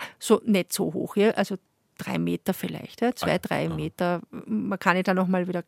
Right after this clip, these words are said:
Speaker 1: kappen und
Speaker 2: Ja.
Speaker 1: je nachdem. Hm?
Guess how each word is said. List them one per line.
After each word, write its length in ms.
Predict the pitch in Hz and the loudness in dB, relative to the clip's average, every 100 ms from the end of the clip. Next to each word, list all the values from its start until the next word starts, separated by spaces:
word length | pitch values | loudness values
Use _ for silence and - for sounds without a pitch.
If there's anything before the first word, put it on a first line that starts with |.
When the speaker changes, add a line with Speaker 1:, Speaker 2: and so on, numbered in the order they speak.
| - | -4
Speaker 1:
kappen 520 | - 214 - 233 226 - | -2 0 0 0 0 -2
und 120 | 202 | -2
Speaker 2:
Ja. 120 | 101 - - - - - | -2 -4 -10 -18 -16 -10
Speaker 1:
je 100 | - | -6
nachdem. 400 | - - - 175 - | -6 -6 -10 -10 -2
Hm? 160 | 220 | -2